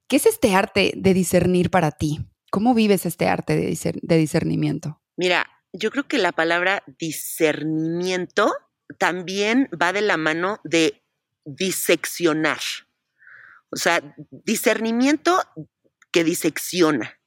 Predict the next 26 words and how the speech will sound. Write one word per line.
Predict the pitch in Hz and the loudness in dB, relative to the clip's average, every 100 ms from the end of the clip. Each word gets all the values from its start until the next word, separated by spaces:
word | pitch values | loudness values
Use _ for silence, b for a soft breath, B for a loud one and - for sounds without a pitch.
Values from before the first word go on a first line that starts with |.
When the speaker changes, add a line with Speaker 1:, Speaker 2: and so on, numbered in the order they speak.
| _ | _
Speaker 2:
¿ok? | - - 190 285 494 b b b b b - | -8 -2 0 0 -2 b b b b b 0
Voy | 214 | 2
a | 254 | 2
poner | 233 175 160 | 0 0 0
varios | 165 151 - | 0 -2 -6
ejemplos. | 123 120 113 117 - - _ _ | -6 -6 -6 -8 -12 -14 _ _
Tú | 269 | -2
sigues | 262 285 247 247 247 - - _ _ _ _ _ _ _ - | 0 2 2 2 0 -4 -10 _ _ _ _ _ _ _ -16
diez | 151 156 147 202 226 233 - | -14 -14 -8 0 2 2 -2
cuentas | - 208 208 - 202 - - | 0 0 0 -2 -2 -4 -6
en | 156 165 | -4 -2
Instagram | 180 190 - 196 185 196 262 - _ _ _ - _ | -4 -8 -2 -2 0 0 -2 -6 _ _ _ -20 _
de | 143 165 165 165 165 | 0 2 4 2 0
noticieros | 175 156 175 - - 123 - - - _ _ _ _ _ _ _ _ _ _ | 0 -2 -2 -4 0 0 -2 -8 -16 _ _ _ _ _ _ _ _ _ _
y | 240 | 0
empiezas | 247 226 190 214 208 | 2 2 0 -2 0
a | 175 | 2
ver | 147 160 - | 2 0 -2
lo | 156 | -2
que | 147 | -2
comunican. | 135 135 131 127 123 95 - _ _ _ _ _ _ _ _ _ _ _ _ | -4 -4 -2 -4 -4 -6 -8 _ _ _ _ _ _ _ _ _ _ _ _
Y | 180 | -4
empiezas | 175 208 233 - | -2 -2 0 2
a | 208 | 2
darte | 202 220 | 0 -4
cuenta | - 214 185 202 226 - | 0 0 2 0 0 -6